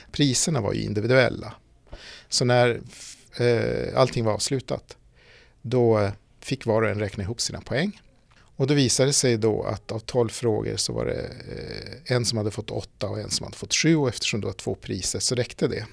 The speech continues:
så att säga. Annars så hade vi haft, om det hade varit så att det hade varit fler än två, då hade vi haft en utslagsomgång med såna här ja- och nej-frågor. Och när, om ja- och nej-frågorna skulle ta slut, då hade jag tagit dit lotten,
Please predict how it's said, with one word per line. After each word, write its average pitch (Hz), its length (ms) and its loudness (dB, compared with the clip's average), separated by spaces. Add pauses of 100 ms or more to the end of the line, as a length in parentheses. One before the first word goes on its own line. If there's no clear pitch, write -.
(540)
så - 140 -8
att - 80 -8
säga. 117 340 -2
Annars 135 360 4
så 131 60 0
hade 113 220 2
vi 113 100 0
haft, - 460 -4
om 123 200 -4
det 117 60 0
hade 113 140 0
varit 107 200 2
så 113 140 0
att 107 120 -4
det 117 60 0
hade 110 100 2
varit 107 100 -2
fler 135 340 0
än 104 180 -4 (300)
två, 113 340 -2 (600)
då 131 80 -6
hade 107 180 -2
vi 101 60 0
haft 98 240 -4
en 110 100 0
utslagsomgång 104 840 0
med 95 120 -4
såna 98 180 -4
här 95 60 -4
ja- 101 140 -4
och 104 140 -4
nej-frågor. 107 600 -4 (1160)
Och 127 460 2
när, 120 200 4
om 123 140 2
ja- 120 100 8
och 117 80 6
nej-frågorna 110 460 2
skulle 92 220 -2
ta - 140 -4
slut, 95 300 -2
då 110 80 -4
hade 101 180 -4
jag - 100 -8
tagit 104 220 -2
dit - 220 -8
lotten, - 380 -6